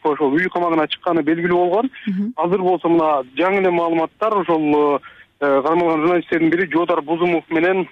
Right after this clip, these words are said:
Speaker 1: Азамат Ишенбеков, э, ошол камактагы мөөнөтү эки айга узартылганы маалым болду. Муну алар өздөрү ошол ми-, милиция кызматкерлери аларды кармап сыртка чыгарып кетип атканда өздөрү, э, журналисттерге, жакындарына кабар берип үлгүрдү. Э, калгандарынан дагы,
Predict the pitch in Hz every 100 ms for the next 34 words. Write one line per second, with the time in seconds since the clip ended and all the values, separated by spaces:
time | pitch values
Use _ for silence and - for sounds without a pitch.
0 | - 151 175 160 151 - 165 160 - -
1 | - 139 147 143 135 135 131 127 127 131
2 | 147 147 180 175 - - - 165 165 170
3 | 147 165 170 160 185 165 170 165 147 151
4 | 156 - 147 143 139 156 165 160 165 165
5 | 196 196 160 160 151 - - _ 156 156
6 | 156 151 175 170 156 143 151 147 143 151
7 | 156 147 147 151 - 151 156 151 143 139
8 | 147 170 - - - 143 - 165 151 156
9 | 151 - 143 143 185 151 131 143 160 151
10 | - - - 135 135 147 160 - 147 170
11 | 139 156 151 143 139 151 156 _ - 151
12 | 160 151 139 151 151 170 180 185 226 226
13 | - - - 160 160 170 196 202 196 190
14 | 185 170 170 165 190 196